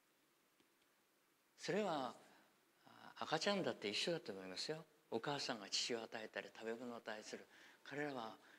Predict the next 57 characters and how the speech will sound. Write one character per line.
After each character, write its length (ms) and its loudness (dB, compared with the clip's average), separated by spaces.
食 120 -2
べ 60 -6
た 100 0
く 100 -8
な 100 0
い 40 0
も 100 0
の 60 0
は 100 -2
食 120 0
べ 60 0
な 160 4
い 60 0
よ。 80 0
<laughs> 840 -12
自 140 8
分 100 8
が 180 4
本 260 8
当 260 12
に 120 12
糧 320 12
に 100 10
な 160 6
る 100 10
も 100 8
の 120 6
は 140 8
ぐ 140 12
い 80 12
ぐ 120 10
い 80 8
と 100 6
飲 120 6
み 80 6
ま 140 2
す 120 -4
ね。 260 0
だ 100 -2
か 120 -4
ら、 680 2
う 80 0
ち 120 0
の、 300 -2
お、 400 -6
長 260 2
男 200 0
は 120 -4
ね、 360 -4
生 80 -4
ま 120 2
れ 100 -2
た 120 -8
時 260 -8
に、 160 -10
ま 100 -10
あ、 840 -6